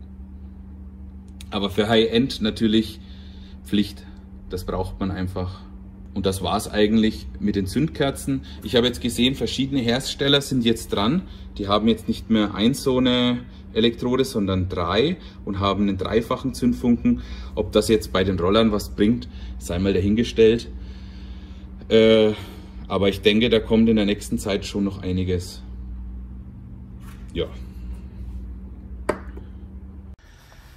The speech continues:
So, wie ihr gesehen habt, lässt sich auch hier natürlich einiges verbessern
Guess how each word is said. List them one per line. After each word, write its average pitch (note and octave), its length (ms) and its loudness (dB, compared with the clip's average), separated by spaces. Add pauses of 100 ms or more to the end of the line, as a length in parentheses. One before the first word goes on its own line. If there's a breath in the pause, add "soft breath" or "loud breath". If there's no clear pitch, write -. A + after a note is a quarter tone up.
(120)
So, D#3 200 2
wie D3 100 6
ihr C#3 40 4
gesehen C3+ 340 2
habt, E3 400 6
lässt A#2+ 220 2
sich A#2+ 200 -2
auch A2 120 0
hier D#3+ 160 2
natürlich D#3+ 540 0
einiges G#2+ 420 0
verbessern D#3+ 640 0